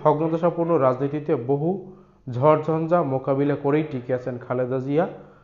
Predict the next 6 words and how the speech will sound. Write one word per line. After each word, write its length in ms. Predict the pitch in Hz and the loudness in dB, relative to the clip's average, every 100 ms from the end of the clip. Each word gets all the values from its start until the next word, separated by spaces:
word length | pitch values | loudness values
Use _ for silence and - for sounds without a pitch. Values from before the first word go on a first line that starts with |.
| _ _ _ _ 165 | _ _ _ _ 4
এবং 200 | 180 139 120 | 6 6 4
যখন 200 | 151 165 - | 0 0 0
অন্তর্বর্তী 440 | 143 160 156 160 180 - | 0 0 0 0 -4 -2
সরকার 280 | 147 147 160 143 | 0 2 2 2
পরবর্তী 360 | 131 135 135 | 0 0 -2
নির্বাচনের 500 | 131 127 127 127 143 | -2 -2 -4 -4 -4